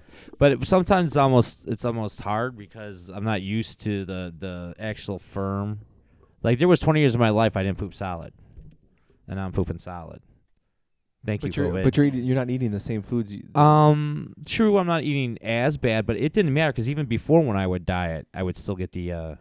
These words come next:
Speaker 1: ass blasts. So, thank you, covid. Uh, did you listen to the last No Agenda?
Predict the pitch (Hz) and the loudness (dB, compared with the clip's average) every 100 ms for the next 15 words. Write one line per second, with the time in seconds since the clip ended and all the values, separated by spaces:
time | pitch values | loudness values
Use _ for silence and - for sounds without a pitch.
0 | - 87 - - 80 76 - - - - | -12 -10 -10 -12 -12 -14 -16 -18 -20 -20
1 | - - - - _ _ _ _ - 85 | -20 -20 -20 -20 _ _ _ _ -8 -4
2 | 78 76 - _ _ _ _ _ _ _ | -4 -6 -12 _ _ _ _ _ _ _
3 | _ _ _ _ 120 127 98 - 90 90 | _ _ _ _ -4 -2 -4 -2 -2 0
4 | 107 - _ - - - - 151 151 175 | -4 -6 _ -20 -20 -20 -4 -4 -2 0
5 | 240 262 254 233 202 175 175 170 170 139 | 2 2 2 2 6 6 4 4 4 4
6 | 120 127 143 147 | 4 2 0 -2